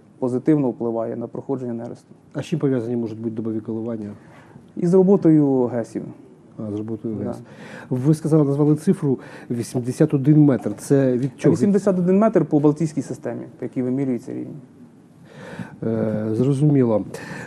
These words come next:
Speaker 2: Е, тобто, е, е, рівень води в нормі. Е, от зараз, е, спека, вона може впливати на рівень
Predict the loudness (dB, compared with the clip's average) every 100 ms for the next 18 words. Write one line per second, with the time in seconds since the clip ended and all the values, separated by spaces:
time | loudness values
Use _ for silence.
0 | -2 2 4 2 2 2 0 -2 -6 -12
1 | -10 -10 -4 -2 2 8 8 6 0 -2
2 | 0 0 0 0 -2 -8 -12 -10 -12 -12
3 | -14 -14 -18 -20 -20 -18 -10 -4 0 0
4 | 2 2 4 6 6 6 6 8 8 8
5 | 8 8 6 4 4 6 6 6 2 -2
6 | 0 2 2 2 0 -2 0 0 2 2
7 | 4 4 2 2 0 0 -2 -4 -4 -4
8 | -6 -8 -8